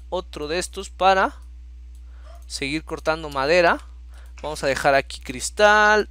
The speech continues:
Pues todo esto lo vamos a dejar aquí. Este me lo llevo. Esto lo dejo.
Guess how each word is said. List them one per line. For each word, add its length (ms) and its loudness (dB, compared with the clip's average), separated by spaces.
Pues 160 -16
todo 240 0
esto 220 -2
lo 80 2
vamos 200 -4
a 40 -4
dejar 220 0
aquí. 340 -6
Este 200 -14
me 60 -16
lo 80 -14
llevo. 320 -8
Esto 300 -8
lo 100 -12
dejo. 800 -6